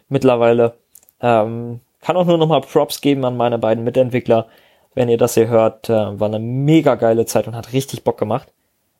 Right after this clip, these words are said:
Ähm, und ich freue mich auf das nächste Projekt. Äh, hab jetzt schon, äh, Anfang dieser Woche mit ein paar Leuten gesprochen für kleines, neue Side-Projects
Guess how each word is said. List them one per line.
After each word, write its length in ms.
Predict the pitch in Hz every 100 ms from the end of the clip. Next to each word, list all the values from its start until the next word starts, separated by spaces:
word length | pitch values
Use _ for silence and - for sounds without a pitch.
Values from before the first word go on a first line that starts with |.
| _ -
Ähm, 440 | 113 110 110 113 -
und 320 | 127 127 127
ich 80 | -
freue 160 | - 240
mich 120 | -
auf 80 | -
das 140 | 196
nächste 240 | 190 202
Projekt. 480 | - - 120 120 - _ _ _ _
Äh, 100 | -
hab 320 | 120 110 151
jetzt 200 | 139 123
schon, 480 | - 127 123 120 123
äh, 40 | 120
Anfang 480 | 113 - 131 135
dieser 240 | 127 123 117
Woche 480 | 117 - 117 107 -
mit 200 | 120 120
ein 80 | 127
paar 160 | 131
Leuten 260 | 127 117 107
gesprochen 340 | - 117 120
für 160 | - 120
kleines, 640 | - 160 156 156 - - -
neue 680 | 214 131 135 143 147 135 131
Side-Projects 1120 | - - 143 131 - 139 135 139 127 117 -